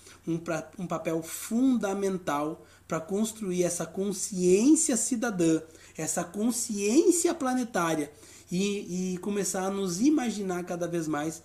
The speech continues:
como cidadãos do mundo, como cidadãos globais, mas com os pés no local onde a gente vive.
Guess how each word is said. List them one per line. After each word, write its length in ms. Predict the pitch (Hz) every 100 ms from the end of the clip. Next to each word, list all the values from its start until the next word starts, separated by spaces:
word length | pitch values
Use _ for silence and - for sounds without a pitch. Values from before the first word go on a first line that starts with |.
| - -
como 220 | - 170
cidadãos 640 | 165 170 160 143 147 202 196
do 80 |
mundo, 440 | 220 165 165 170 180 -
como 240 | - 160 165
cidadãos 760 | 175 165 151 147 165 202 - 156
globais, 880 | 151 175 202 151 139 160 175 - - -
mas 220 | 160 156
com 200 | - 160
os 140 | 160 -
pés 520 | - 143 151 147 - _ _
no 300 | 156 151 156
local 460 | 170 180 175 131 135
onde 160 | 139 143
a 40 |
gente 260 | 139 135 156
vive. 300 | 120 107